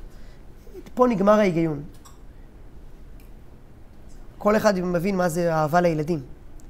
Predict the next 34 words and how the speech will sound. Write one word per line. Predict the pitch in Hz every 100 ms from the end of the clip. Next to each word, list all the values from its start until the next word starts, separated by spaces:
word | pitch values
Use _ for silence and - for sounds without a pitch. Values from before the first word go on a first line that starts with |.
| -
אם | 226 220
חס | 185 208 185
ושלום | 202 190
לאחד | 180 185 180
הילדים | 170 170 170
קורה | - 170 175
משהו, | 156 - 170 - - - - - - -
או |
שאתה | -
מפחד | - - - 220
שקרה | 202 185 180 180
משהו, | 160 147 170 180 - - - -
לא | 208 190
עלינו, | 180 170 180 - - - - - -
ההורים | 208 294
מתחילים | 285 - 277 277 - - - - - -
מבחינתם | - 233 311
לעשות | 285 - 294
עכשיו | 285 294 285
הכל. | 277 294 180 - - - -
יכולים | 240 240
לרוץ | 226 202 240
מרחקים | 214 202 202 - 202
לא | 190
הגיוניים, | 170 180 180 170 156 - - - 208
יכולים | - 247 254
לנסות | 240 262 247
להיכנס | 233 240 -
לכל | 226 254 247
רופא | 226 - 254
שרק | 247 226 226 233
יהיה. | 226 214 - - -
אין | 254
עכשיו | 359 - 294